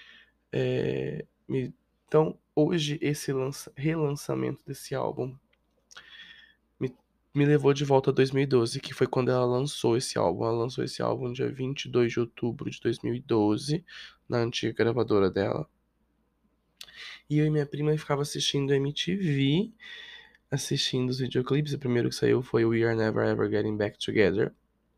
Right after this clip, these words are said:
que era muito boa, é muito boa.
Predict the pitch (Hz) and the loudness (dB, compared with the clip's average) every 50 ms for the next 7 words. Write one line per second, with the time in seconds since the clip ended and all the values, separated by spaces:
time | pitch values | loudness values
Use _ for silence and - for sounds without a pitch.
0 | - _ _ - - 107 98 101 95 98 90 92 - - 127 127 - 110 107 98 | -20 _ _ -2 0 0 2 2 0 -2 -2 -4 -4 -8 -8 -2 0 2 2 2
1 | 101 107 110 120 - - - _ _ - 113 117 110 113 127 - 127 123 - 110 | 2 2 2 0 -2 -4 -6 _ _ -4 -2 -2 -2 -2 -4 -6 -4 0 4 4
2 | 110 117 139 - | 4 4 2 -2